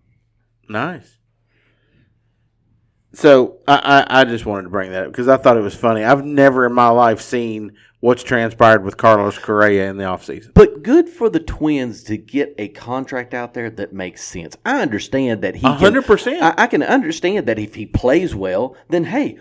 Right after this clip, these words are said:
Speaker 2: we'll give you more money, we'll give you more years.
Speaker 1: Yeah.
Speaker 2: But put the stipulations on it so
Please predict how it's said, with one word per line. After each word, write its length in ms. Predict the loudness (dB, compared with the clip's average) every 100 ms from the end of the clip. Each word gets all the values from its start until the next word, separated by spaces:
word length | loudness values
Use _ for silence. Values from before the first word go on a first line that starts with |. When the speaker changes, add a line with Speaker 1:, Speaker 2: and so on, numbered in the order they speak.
| _
Speaker 2:
we'll 220 | 2 2
give 340 | 0 -8 -8
you 140 | -6 -4
more 260 | 0 0
money, 300 | 0 -2 -2
we'll 180 | 0 0
give 260 | 0 -2 -4
you 140 | -4
more 260 | -2 -2 -2
years. 460 | -4 -2 -2 -4 -12
Speaker 1:
Yeah. 180 | -20 -4
Speaker 2:
But 360 | 0 0 0
put 280 | 2 2 2
the 80 | -4
stipulations 880 | -6 -10 -8 -2 0 -2 -6 -6 -4
on 220 | -2 -4
it 180 | -6 -10 _
so 400 | _ 0 0 -2